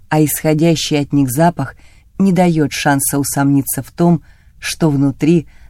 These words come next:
находится вкуснейшая еда. «Садись».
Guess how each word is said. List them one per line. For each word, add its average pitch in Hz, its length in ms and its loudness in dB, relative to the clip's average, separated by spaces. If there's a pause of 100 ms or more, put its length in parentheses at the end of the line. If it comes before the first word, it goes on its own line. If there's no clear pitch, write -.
(120)
находится 160 640 0
вкуснейшая 151 840 -2
еда. 127 480 -4 (1300)
«Садись». 170 540 -4